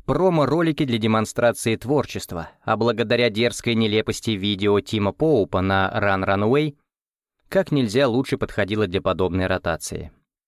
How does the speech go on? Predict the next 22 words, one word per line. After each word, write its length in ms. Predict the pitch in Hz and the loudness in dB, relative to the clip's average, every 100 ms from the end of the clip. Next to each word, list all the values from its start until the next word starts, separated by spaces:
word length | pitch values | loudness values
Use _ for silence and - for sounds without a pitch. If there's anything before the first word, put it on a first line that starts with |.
| _ _ _ _ - | _ _ _ _ -6
В 100 | 107 | -2
результате 560 | 131 139 156 226 220 | 0 0 0 0 0
песня 380 | 190 190 185 175 | 0 0 2 2
достигла 500 | 143 131 - 156 147 | 0 -2 -2 0 0
двадцатого 540 | 120 117 - 139 117 113 | 2 0 2 0 2 2
места 480 | 113 151 - 175 | 2 2 0 -2
в 80 | 131 | 2
американских 800 | 117 110 104 123 131 117 127 - | 2 2 0 0 0 0 -4 -4
чартах, 580 | - 160 143 - 80 - | -4 -2 -2 -4 -14 -12
что 180 | - 113 | -4 -2
на 120 | 107 | 0
сорок 320 | - 165 135 | 0 -2 2
восемь 300 | 139 143 123 | 0 2 0
позиций 520 | 117 98 135 - 143 | 2 2 0 0 -2
выше 340 | 104 131 - 139 | 2 0 0 -4
их 320 | 139 135 - | 0 -2 0
предыдущего 680 | 123 120 113 117 - 104 | -2 0 2 0 0 -2
сингла 420 | 101 - 127 117 110 | -2 0 0 0 0
в 40 | |
С 140 | - | -2
Ш 160 | - 131 | -2 0
А 220 | 117 82 | 0 -2